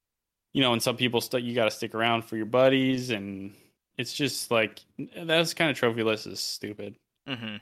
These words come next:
Speaker 1: I gue-, I guess you could, like, go into a game and party up with people and just get a game or two in, and that's how, that's how you can get it done. But, um, you know, that on top of winning, winning a hundred games, it's quite the grind. And, uh, but yeah, I think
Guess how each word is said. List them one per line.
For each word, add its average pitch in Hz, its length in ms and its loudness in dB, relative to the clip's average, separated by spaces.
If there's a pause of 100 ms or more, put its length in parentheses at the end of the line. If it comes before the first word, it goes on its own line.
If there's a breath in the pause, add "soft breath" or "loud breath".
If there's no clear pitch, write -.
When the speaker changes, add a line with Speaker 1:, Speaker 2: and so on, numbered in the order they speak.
Speaker 1:
I 135 60 0
gue-, 170 380 6
I 170 100 4
guess 180 260 2
you 160 80 2
could, 147 200 6
like, 139 160 6
go 127 140 4
into 127 120 6
a 117 40 4
game 113 240 4
and 110 280 -4
party 117 260 4
up 110 100 0
with 117 100 -8
people 117 380 0
and 104 160 -4
just - 320 -8 (100)
get 107 160 0
a 104 40 -2
game 107 200 0
or 110 80 0
two 117 200 -2
in, 110 280 -4 (120)
and 117 80 -10
that's 107 180 -10
how, 104 300 -2 (200)
that's - 120 -14
how 110 80 -8
you 104 80 -8
can 107 100 -10
get 104 120 -2
it 101 100 -8
done. 107 260 -4
But, 101 160 -8 (600)
um, 101 360 0 (500)
you 120 60 -2
know, 117 80 2
that 117 180 6
on 117 140 4
top 120 280 4
of 117 140 0
winning, 120 580 2 (220)
winning 147 360 4
a 143 60 4
hundred 147 360 0
games, 143 460 0
it's - 400 -10
quite 147 280 0
the 127 60 -4
grind. 123 520 4
And, 104 220 -6 (880)
uh, 98 320 0 (220)
but 131 80 0
yeah, 131 180 6
I 120 40 6
think 131 280 -2